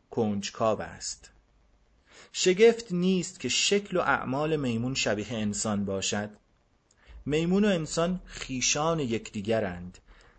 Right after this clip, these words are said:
هر دو از دودمانی بزرگند، دودمان آفریدگان دستدار.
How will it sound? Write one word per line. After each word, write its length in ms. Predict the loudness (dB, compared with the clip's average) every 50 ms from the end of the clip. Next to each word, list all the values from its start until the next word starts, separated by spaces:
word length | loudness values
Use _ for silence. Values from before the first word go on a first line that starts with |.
| _ -20 _ _ _ _ _ -10
هر 200 | -2 2 2 2
دو 180 | 4 6 4
از 240 | 6 4 4 0 -4
دودمانی 680 | -6 -4 -4 -4 -2 -2 -2 0 2 2 2 2 0 0
بزرگند، 920 | 0 0 0 2 2 2 2 2 0 0 -2 -2 -2 -4 -6 -8 -10 -12 -20 -20 -20 _ _ -8 -4
دودمان 680 | -4 -2 -2 -2 -2 -2 -2 0 0 0 0 0 -2
آفریدگان 1200 | -4 -4 -4 -2 -2 -2 -2 -4 -4 -4 -4 -2 -4 -4 -4 -4 -2 0 0 0 0 -2 -4 -6
دستدار. 1400 | -6 -4 -2 -2 -2 -2 -2 -4 -4 -4 -6 -6 -6 -10 -18 -20 -20 _ _ -4 -2 -2 -2 -2 -4 -6 -8 -14